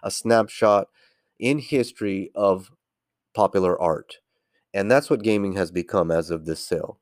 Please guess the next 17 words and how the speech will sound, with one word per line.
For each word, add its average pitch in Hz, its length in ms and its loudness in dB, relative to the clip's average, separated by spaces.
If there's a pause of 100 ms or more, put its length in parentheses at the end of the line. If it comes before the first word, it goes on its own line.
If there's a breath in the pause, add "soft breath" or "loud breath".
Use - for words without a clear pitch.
(220)
Gaming 107 340 2
is 95 140 0
popular 85 640 0
art. - 360 -4 (680 soft breath)
And 98 440 4
the 98 80 4
thing 180 420 2
that's 98 260 0 (220)
different 123 420 2
about 90 380 0
gaming 98 720 -2
and 80 340 -6
flats, - 760 0 (120)
like, 87 400 2
uh, 78 160 0
let's 80 320 -4
say, 78 400 -6